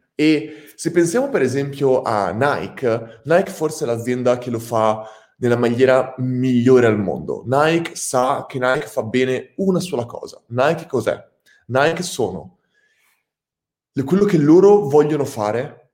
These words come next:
è onorare grandi atleti e grandi imprese sportive. Nella pubblicità di Nike non si vede mai un loro prodotto. Non si vede pra-, non è che non si vede, ho sbagliato a definirlo.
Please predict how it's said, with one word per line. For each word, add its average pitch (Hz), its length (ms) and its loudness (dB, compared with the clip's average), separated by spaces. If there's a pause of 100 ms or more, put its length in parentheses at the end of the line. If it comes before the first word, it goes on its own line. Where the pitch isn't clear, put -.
è 123 580 -2
onorare 127 920 2
grandi 156 500 0
atleti 123 720 -4 (200)
e 143 160 2
grandi 165 720 0
imprese 135 440 0
sportive. - 760 -10 (320)
Nella 143 360 4
pubblicità 156 380 -2
di 202 100 -2
Nike 156 760 -4
non 143 120 -4
si 135 160 -6
vede 131 680 0
mai 139 760 0 (200)
un 139 180 0
loro 117 180 4
prodotto. 110 640 -8
Non 127 140 -12
si 156 100 -10
vede 190 200 -2
pra-, 165 220 -14
non 165 460 -8
è 185 60 2
che 170 100 -4
non 131 100 0
si - 140 -8
vede, 80 360 -4 (260)
ho 123 80 -2
sbagliato 120 320 4
a - 20 -2
definirlo. 101 560 -6